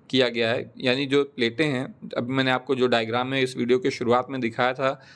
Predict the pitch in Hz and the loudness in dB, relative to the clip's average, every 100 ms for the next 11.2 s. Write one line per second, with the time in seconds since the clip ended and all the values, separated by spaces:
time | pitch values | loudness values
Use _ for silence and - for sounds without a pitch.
0 | - - 143 147 147 135 131 143 143 120 | -20 0 2 2 0 -4 -2 0 2 2
1 | 131 139 135 139 143 117 113 151 156 143 | 0 2 0 -2 0 0 2 2 2 0
2 | 139 135 131 156 190 - - - - - | 0 -4 -2 -2 -4 -12 -20 -2 0 2
3 | 175 175 202 208 151 139 170 190 185 202 | 0 0 0 0 0 0 0 2 0 -2
4 | - - 170 185 185 - 127 147 202 - | -12 -2 2 2 2 0 0 0 -4 -8
5 | _ _ - 151 156 - 185 151 160 170 | _ _ 2 2 2 0 2 4 2 2
6 | 180 - 123 113 127 117 147 165 123 110 | -4 -2 0 2 2 2 2 0 -2 -4
7 | 113 120 156 143 113 110 107 107 113 113 | -2 0 -2 0 2 2 0 -4 -8 -12
8 | - - - - 165 156 135 120 107 110 | -18 -20 -10 0 2 2 0 0 -2 0
9 | 113 110 117 - 151 165 170 165 131 117 | 2 0 -2 0 2 2 0 0 0 2
10 | 139 135 139 139 131 127 120 127 123 131 | 2 2 0 0 -2 0 -2 0 -2 0
11 | 123 135 | -2 -4